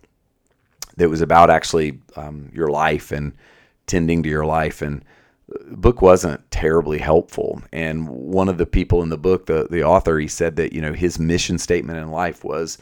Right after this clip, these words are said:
"Don't screw up." And that's a negative statement.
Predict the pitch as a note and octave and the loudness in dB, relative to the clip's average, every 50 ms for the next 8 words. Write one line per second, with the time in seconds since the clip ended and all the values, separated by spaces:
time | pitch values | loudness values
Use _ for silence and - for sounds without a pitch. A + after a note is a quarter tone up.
0 | _ _ _ _ _ _ - D2+ - F2 F2 F2+ - - - - - - F#2 F#2 | _ _ _ _ _ _ -2 2 2 2 2 2 -2 -4 -8 -8 -6 -2 2 4
1 | F#2 F2+ F2 E2+ F2+ E2+ - - - _ - - - - - - - - - _ | 4 4 4 2 2 -2 -6 -8 -10 _ -14 -12 -12 -10 -10 -12 -14 -14 -20 _
2 | _ _ _ _ _ _ _ _ _ _ _ _ - D#2 E2+ F#2 G#2+ - - E2+ | _ _ _ _ _ _ _ _ _ _ _ _ -8 -2 0 0 0 0 0 0
3 | E2+ E2 E2 E2+ F2+ F2+ G2 F2+ F2 D#2+ - - - F2+ G2 A2 - - - - | 2 2 2 2 4 2 4 4 2 0 0 -2 2 2 2 2 0 -6 -12 -12
4 | - - - _ | -14 -14 -18 _